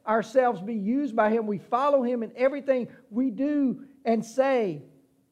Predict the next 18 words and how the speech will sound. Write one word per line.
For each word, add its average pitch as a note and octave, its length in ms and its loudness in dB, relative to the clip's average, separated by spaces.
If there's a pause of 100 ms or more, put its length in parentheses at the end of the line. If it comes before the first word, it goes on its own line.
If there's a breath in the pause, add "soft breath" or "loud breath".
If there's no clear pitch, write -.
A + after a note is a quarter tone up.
(1040)
And G#3 220 -2
as C4+ 380 4
those C4 360 4
who C4+ 140 0
are A#3 80 6
called B3+ 400 0
out, B3 320 0
as A#3+ 320 0
those C4 380 4 (240 loud breath)
who C4 180 2
have G#3 160 2
been A#3+ 160 2
changed C4+ 580 -4
by, A3+ 360 2 (100)
by A3 240 2
God A3+ 420 0
through A3+ 140 -4
Christ, A#3 720 0